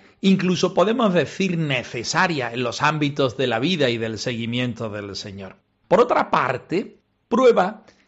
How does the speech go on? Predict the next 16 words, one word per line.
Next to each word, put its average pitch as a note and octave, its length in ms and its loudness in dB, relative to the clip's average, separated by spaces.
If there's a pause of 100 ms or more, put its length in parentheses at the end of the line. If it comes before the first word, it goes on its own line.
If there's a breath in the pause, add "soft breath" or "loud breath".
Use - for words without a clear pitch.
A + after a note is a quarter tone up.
la D3+ 360 4
catolicidad D#3+ 1160 2 (140)
de E3 300 2
la C#3 240 4
obra F#3+ 480 4
franciscana D3+ 1600 -2 (200)
y A3+ 140 8
el G#3+ 120 6
espíritu G#3 720 0
franciscano G#3+ 1040 0
del G3+ 240 0
cardenal C3+ 720 0
Ugolino, F3+ 680 2
como C3+ 340 0
hemos E3+ 580 2
visto G#3 580 2